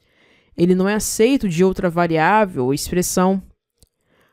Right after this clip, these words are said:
O break, ele deve ser escrito no final do bloco de código. Então, dessa forma, indicará que a instrução, ao sair da instrução switch,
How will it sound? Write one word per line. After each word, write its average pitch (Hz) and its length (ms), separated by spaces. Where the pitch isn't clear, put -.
O 226 160
break, 214 500
ele 165 140
deve 202 280
ser 220 140
escrito 214 420
no 240 200
final 226 480
do 208 80
bloco 180 420
de - 140
código. 202 500
Então, 165 180
dessa 175 280
forma, 185 260
indicará 175 460
que - 100
a 185 80
instrução, 202 800
ao 180 160
sair 180 280
da 180 80
instrução 170 520
switch, - 580